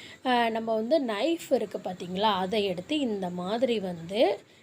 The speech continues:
கட் பண்ண மாதிரி உள்ள வச்சிங்க அப்படின்னா,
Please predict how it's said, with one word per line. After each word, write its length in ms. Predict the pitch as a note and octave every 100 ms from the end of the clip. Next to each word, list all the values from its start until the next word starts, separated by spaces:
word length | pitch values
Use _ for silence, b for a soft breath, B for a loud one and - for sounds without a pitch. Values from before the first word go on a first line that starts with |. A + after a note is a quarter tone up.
| b
கட் 260 | - A#3 -
பண்ண 260 | D4 D4 A#3+
மாதிரி 440 | G#3 G3 G#3+ D4+
உள்ள 280 | A3+ G#3 G#3
வச்சிங்க 600 | F#3+ F#3 - G3 G#3 G3
அப்படின்னா, 600 | F3+ F3 E3+ F3 G3